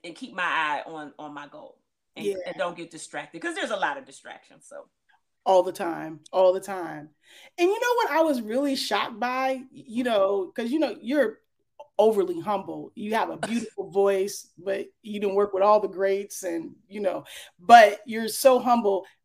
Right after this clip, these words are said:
Speaker 2: But, like, I did not know that you still go to a vocal coach. You said, "I don't know everything." Like, tell,
Speaker 1: No.
Speaker 2: tell me, tell me the pro-, like, how you singing with the O Js and Kim and then dropping in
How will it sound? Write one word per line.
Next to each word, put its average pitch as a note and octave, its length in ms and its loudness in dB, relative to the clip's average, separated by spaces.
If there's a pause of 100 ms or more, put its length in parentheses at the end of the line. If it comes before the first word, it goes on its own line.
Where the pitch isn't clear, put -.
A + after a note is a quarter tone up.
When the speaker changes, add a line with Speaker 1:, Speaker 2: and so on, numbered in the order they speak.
Speaker 2:
But, B3 140 -2
like, A#3 240 -4
I D4 220 4
did E4+ 200 4
not G#3+ 400 2 (180)
know F3+ 560 2 (220)
that B3+ 220 4
you G4+ 160 10
still D#4+ 640 2
go C4 280 2
to D#4 220 -2
a G3 80 0
vocal B3 360 4
coach. G#3 280 -2
You C4 60 -2
said, C4+ 120 2
"I B3 120 4
don't C4+ 160 6
know B3 220 0
everything." C4 720 -2
Like, A#3 180 0 (140)
tell, C#5+ 320 10
Speaker 1:
No. B3 100 -6 (280)
Speaker 2:
tell G#4+ 460 10
me, G4 420 8 (380)
tell G#4 320 8
me G4 140 6
the C#4+ 100 4
pro-, - 260 -6
like, C#4 200 2
how F4 200 2
you F4+ 160 0
singing E4 420 -2
with C#4+ 140 -4
the A3+ 160 -6
O D#4+ 260 4
Js G#3+ 480 -2 (260)
and A3 220 -10
Kim C#4+ 460 0
and B3+ 140 -4
then C4+ 220 2
dropping C#4 420 2 (100)
in C#4 600 0